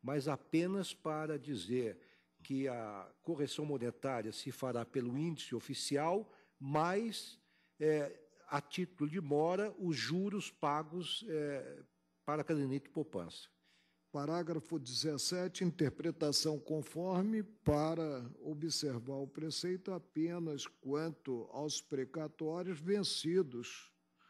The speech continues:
Speaker 2: à época em que promulgada a carta.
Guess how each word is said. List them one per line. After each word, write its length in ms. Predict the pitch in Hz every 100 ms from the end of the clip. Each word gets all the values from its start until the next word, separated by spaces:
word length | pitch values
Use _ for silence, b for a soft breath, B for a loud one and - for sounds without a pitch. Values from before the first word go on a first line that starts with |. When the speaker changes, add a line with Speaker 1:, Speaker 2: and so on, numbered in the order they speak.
| B B B
Speaker 2:
à 220 | 135 127
época 540 | 135 160 156 143 - 139
em 100 | 135
que 160 | 156
promulgada 880 | 147 - 156 143 110 123 135 139 139
a 20 |
carta. 560 | 123 113 101 - 113